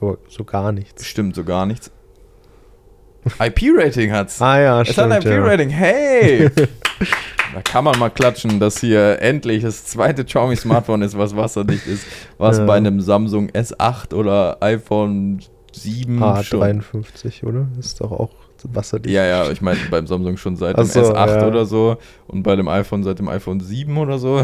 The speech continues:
Speaker 2: hat man I P siebenundsechzig Rating damals, glaub ich, eingeführt. Jetzt auch, sechs Jahre <laughs> später, ist auch Xiaomi dran. Äh, ja, das müsste man mehr Smartphones integriert werden, auf jeden Fall. Aber immerhin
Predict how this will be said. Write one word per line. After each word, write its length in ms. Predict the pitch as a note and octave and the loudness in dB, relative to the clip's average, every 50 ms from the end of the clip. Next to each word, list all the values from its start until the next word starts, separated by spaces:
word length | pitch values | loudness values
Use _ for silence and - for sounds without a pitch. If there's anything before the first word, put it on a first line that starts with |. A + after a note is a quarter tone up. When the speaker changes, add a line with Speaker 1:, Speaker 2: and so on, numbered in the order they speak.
| B2 | 0
Speaker 2:
hat 240 | B2 F2 D#2+ G#2+ - | 0 -2 -2 -4 -2
man 160 | G#2 G2+ G2+ | -2 -2 -2
I 100 | - F2+ | -2 -4
P 160 | G2 - A2+ G#2 | -4 -4 -4 -6
siebenundsechzig 520 | G#2 A2 G#2 G#2+ G2+ G#2+ A#2 - - A2 | -4 -6 -4 -4 -4 -4 -4 -4 -6 -2
Rating 480 | A2 A2+ A2+ A2+ A#2+ A#2 A2 A2+ A2 E2+ | 0 0 0 0 0 -2 -2 -2 -4 -4
damals, 280 | F2+ G2+ G#2 A2 G2+ - | -4 -4 -4 -4 -4 -4
glaub 120 | F#2 F#2 | -4 -4
ich, 100 | G#2+ - | -4 -4
eingeführt. 580 | - G2+ G#2+ G2+ G2 - - G2+ G#2 G2 G2+ - - - - - - - - - - - - - - - - - - - | -4 -4 -4 -4 -6 -6 -4 -4 -2 -4 -6 -10 -20 -20 -20 -20 -20 -20 -20 -20 -20 -20 -20 -20 -20 -20 -20 -20 -20 -12
Jetzt 480 | - F2 G#2 A#2 B2+ B2+ G2+ - - - | -6 -2 2 2 2 2 0 -2 0 2
auch, 340 | A#2 A2+ A2 G#2 G2 - - - - - - - - - - - - | 4 4 4 4 2 0 -6 -12 -14 -20 -20 -20 -16 -16 -14 -8 -2
sechs 240 | - C3 C3 G#2+ - | 0 0 0 0 2
Jahre 220 | D3 B2 A#2+ A#2+ | 2 2 4 2
<laughs> 20 | A#2 | 4
später, 240 | - - - - - - - - - A3+ A#3 A3+ - | 4 6 6 6 4 2 2 -2 -2 -4 -6 -6 -4
ist 240 | C#4 - - - - | -4 -6 -4 -2 -2
auch 140 | A2 G#2+ - | -2 -2 -2
Xiaomi 320 | - A2+ G2+ G2+ F#2+ F#2 | -2 -2 -2 0 -2 -4
dran. 240 | F2+ - F2 F#2 - - - - - - - - - - - | -6 -6 -8 -8 -10 -12 -16 -20 -20 -20 -20 -20 -20 -18 -8
Äh, 380 | - G2 G2+ G2+ G2 G2 F#2 F#2 | -4 0 0 2 2 2 0 0
ja, 120 | F#2+ F#2 | 0 -2
das 180 | F2 G2 F#2+ G#2 | -2 -4 -4 -4
müsste 260 | A2 A#2+ A#2+ - G#2+ | -4 -6 -6 -4 -2
man 220 | G2+ G2 F#2 F2+ | -2 -2 -2 -2
mehr 280 | F2 F2+ F2+ F#2 F#2 F2+ | -2 -4 -4 -4 -4 -6
Smartphones 560 | - - - E2+ F2 F2+ - - E2 E2+ - - | -8 -10 -10 -10 -10 -10 -10 -10 -12 -12 -12 -10
integriert 480 | F2 F2+ F#2 F2 E2 F#2 F#2 F#2+ - | -10 -10 -8 -8 -6 -6 -6 -6 -8
werden, 200 | - - - C#2+ | -10 -10 -10 -10
auf 140 | A#1 - - | -12 -12 -12
jeden 140 | - - - | -12 -12 -12
Fall. 280 | - - - F2 F#2 - - - - - - - - - | -12 -10 -8 -8 -8 -8 -10 -16 -20 -20 -20 -20 -10 -4
Aber 200 | - A#2+ C#3+ C#3 | 0 0 0 2
immerhin 380 | D3+ D3+ C3+ C#3+ D3+ F3 G3 | 0 0 0 0 0 0 -2